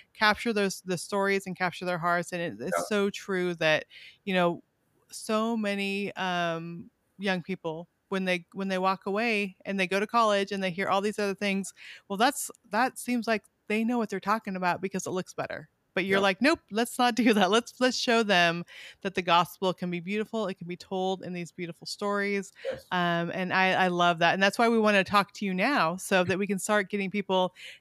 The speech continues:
Speaker 1: to connect with you, to follow with you, to get the books, to be aware of what you're doing. So when the movies do come out, we're like, "Okay, we're gonna invite all our friends. We're gonna fill up these theaters. We're gonna, um, you know, we're gonna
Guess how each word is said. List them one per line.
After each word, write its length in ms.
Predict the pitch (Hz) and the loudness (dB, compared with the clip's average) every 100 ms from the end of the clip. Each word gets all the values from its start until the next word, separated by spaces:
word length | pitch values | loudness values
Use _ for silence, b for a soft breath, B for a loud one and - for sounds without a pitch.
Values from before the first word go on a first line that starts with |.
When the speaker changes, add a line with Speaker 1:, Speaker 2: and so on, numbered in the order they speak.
| - | -6
Speaker 1:
to 120 | 214 | -4
connect 440 | - 190 180 214 | -2 2 2 2
with 160 | 294 - | -2 0
you, 320 | 277 277 277 | 2 4 2
to 80 | 220 | -2
follow 420 | - 185 220 254 | 0 2 2 2
with 180 | 262 247 | 0 -2
you, 340 | 233 240 240 233 | -2 0 0 -2
to 160 | 196 | -4
get 160 | 185 - | -8 -8
the 80 | 170 | -8
books, 540 | - 226 - - - 185 | -2 -2 -2 -8 -14 -10
to 240 | - 185 | -6 -4
be 140 | 170 190 | -4 -4
aware 340 | 180 185 208 | -2 -2 -2
of 80 | 208 | -2
what 160 | 196 214 | -2 -2
you're 80 | |
doing. 360 | 202 196 196 196 B B - | 0 2 0 -2 B B -8
So 220 | - 220 | 2 4
when 100 | 226 | 4
the 80 | 226 | 4
movies 400 | 233 254 254 208 | 4 4 2 2
do 220 | 226 285 | 0 0
come 200 | 285 262 | 2 4
out, 300 | 190 180 170 | 6 6 4
we're 140 | 208 | 2
like, 320 | 202 190 185 - | 4 4 4 0
"Okay, 360 | 196 214 294 202 | -4 2 2 2
we're 160 | 208 | 0
gonna 320 | 277 233 170 165 B B - | 0 4 2 0 B B -8
invite 360 | 190 180 175 | -2 4 6
all 160 | 180 233 | 6 6
our 140 | 294 | 4
friends. 480 | 277 277 277 277 254 | 2 2 4 2 0
We're 100 | 214 | -2
gonna 180 | 196 175 | 0 -2
fill 220 | - 202 | -2 0
up 140 | 269 277 | 2 2
these 180 | 269 233 | 0 -2
theaters. 600 | - 233 226 220 226 - | -2 0 0 0 -2 -4
We're 120 | 208 190 | -4 -2
gonna, 400 | 196 185 175 - | 0 2 4 2
um, 600 | 180 175 170 160 160 - | 2 2 2 0 -4 -8
you 100 | 208 | -4
know, 100 | 190 | -2
we're 160 | 180 202 | 0 -2
gonna 420 | 220 220 208 196 | 0 4 4 4